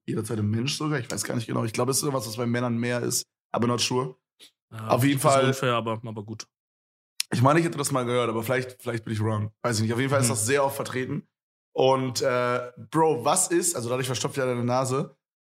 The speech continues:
Speaker 1: was ist, wenn man so eine Art, also beim H-N-O-Arzt haben die manchmal so ein Rohr, was machen die so in deine Nase? Dann macht es so
Speaker 2: Oh.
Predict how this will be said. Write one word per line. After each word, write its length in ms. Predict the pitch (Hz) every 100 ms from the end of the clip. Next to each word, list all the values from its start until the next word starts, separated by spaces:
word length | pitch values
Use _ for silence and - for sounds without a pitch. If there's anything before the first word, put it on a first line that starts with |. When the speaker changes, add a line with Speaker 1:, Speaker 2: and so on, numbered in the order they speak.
| _
Speaker 1:
was 380 | - 143 180 -
ist, 520 | 165 170 - - - _ _ -
wenn 120 | 143
man 160 | 147 143
so 120 | 147
eine 180 | 139 131
Art, 400 | 139 135 135 -
also 220 | 120 120
beim 340 | 123 127 123 123
H-N-O-Arzt 680 | 127 131 160 156 127 113 -
haben 140 | 127
die 60 | 123
manchmal 260 | 127 131 123
so 200 | 120 117
ein 120 | 113
Rohr, 340 | 110 - 135
was 140 | 123 -
machen 160 | 127
die 60 | 123
so 120 | 113
in 60 | 113
deine 140 | 113
Nase? 320 | 113 120 131 127
Dann 80 |
macht 100 | 117 117
es 80 |
so 140 | 131 123
Speaker 2:
Oh. 840 | 104 - - 143 147 143 135 135